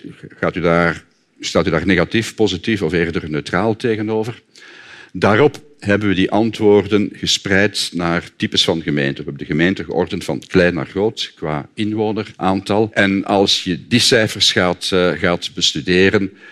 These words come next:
ja, dan zie je dat gemeenten het toch wel meer dan, meer dan, eh, moeilijk, eh,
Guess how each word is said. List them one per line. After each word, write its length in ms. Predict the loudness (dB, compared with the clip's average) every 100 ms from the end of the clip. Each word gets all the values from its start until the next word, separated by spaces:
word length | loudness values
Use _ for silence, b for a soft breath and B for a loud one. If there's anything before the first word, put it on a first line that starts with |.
| B B B
ja, 240 | 0 0 0
dan 260 | -2 0 2
zie 220 | 2 4
je 180 | 4 2
dat 200 | -2 -2
gemeenten 460 | -2 2 0 -2 -6
het 160 | -6
toch 220 | -4 -4
wel 380 | 0 2 2 -2 -6
meer 380 | -4 -2 -2 -4
dan, 280 | -4 -4 -6
meer 340 | -6 -4 -6 -6
dan, 320 | -6 -6 -8
eh, 100 | -10 -10
moeilijk, 580 | -8 -8 -8 -10 -12 -8
eh, 140 | -8